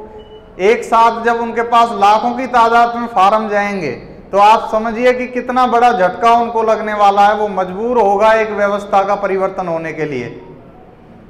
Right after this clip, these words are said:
एक रास्ता बनता है, एक मजबूत नींव बनती है उस चीज़ की कि गवर्नमेंट को भी पता लगेगा कि कितने लोग हैं आखिर में जो इस राज को जान चुके हैं।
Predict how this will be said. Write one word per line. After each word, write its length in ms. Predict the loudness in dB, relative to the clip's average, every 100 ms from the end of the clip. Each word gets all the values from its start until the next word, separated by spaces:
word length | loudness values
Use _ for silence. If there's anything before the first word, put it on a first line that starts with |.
| -20 -20 -4
एक 180 | -4 0 2 2 -2 -6 -14 -18 -20 -20 -20 -20 -20 -20 -16
रास्ता 560 | -2 4 4 2 2 2
बनता 360 | 4 0 2 4
है, 280 | 6 4 4
एक 180 | 0 -2
मजबूत 520 | -2 -2 -4 -4 -4
नींव 280 | -2 0 0
बनती 380 | 0 -2 -4 -2
है 100 | 0
उस 260 | 0 -2
चीज़ 240 | -6 -6 -6
की 200 | -8 -8
कि 180 | -10 -6
गवर्नमेंट 500 | 0 0 0 -2 -2
को 100 | -4
भी 120 | -2
पता 260 | -4 -2 0
लगेगा 340 | 0 0 -2
कि 120 | -4
कितने 420 | -8 -10 -6 -2 0
लोग 320 | 2 2 2
हैं 720 | -2 -2 -2 -6 -12 -18 -6 2
आखिर 340 | 2 2 -2
में 180 | -2 -2
जो 180 | 2 4
इस 160 | 2 2
राज 320 | 2 4 0
को 160 | -2 -2
जान 300 | 2 0 0
चुके 260 | -6 -6
हैं। 300 | -6 -6 -12